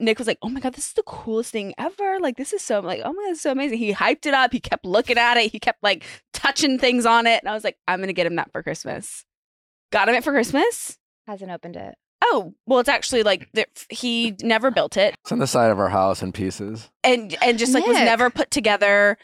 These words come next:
Speaker 1: Things got, like, chewed up by the dog and then rained on and then, like, completely ruined.
Speaker 3: That's my bad. That was on me.
Speaker 2: What do you have to say for yourself?
Speaker 3: I, uh,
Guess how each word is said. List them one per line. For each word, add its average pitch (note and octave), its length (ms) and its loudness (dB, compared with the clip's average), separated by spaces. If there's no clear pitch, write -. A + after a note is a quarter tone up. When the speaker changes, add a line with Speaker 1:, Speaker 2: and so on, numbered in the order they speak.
Speaker 1:
Things A3 280 2
got, A3+ 160 2
like, G#3+ 120 0
chewed - 220 2
up A3+ 140 4
by G#3+ 240 2
the G#3 100 -4
dog G3 560 6
and F#3+ 140 0
then F#3 140 0
rained G3 340 2
on F#3 480 4
and F3+ 200 -2
then, F3 160 0
like, D#3+ 140 -2
completely F#3+ 380 -2
ruined. E3 460 0
Speaker 3:
That's C#3+ 200 2
my C3 160 2
bad. F2 240 0
That A#2+ 160 0
was B2 100 -4
on A#2 160 -2
me. F2+ 240 -6
Speaker 2:
What C#4 160 0
do C4+ 80 0
you C4 60 0
have A#3+ 140 -2
to A3 80 -4
say G3 140 -4
for F#3+ 120 -8
yourself? F3+ 480 -6
Speaker 3:
I, C3+ 500 0
uh, B2+ 560 4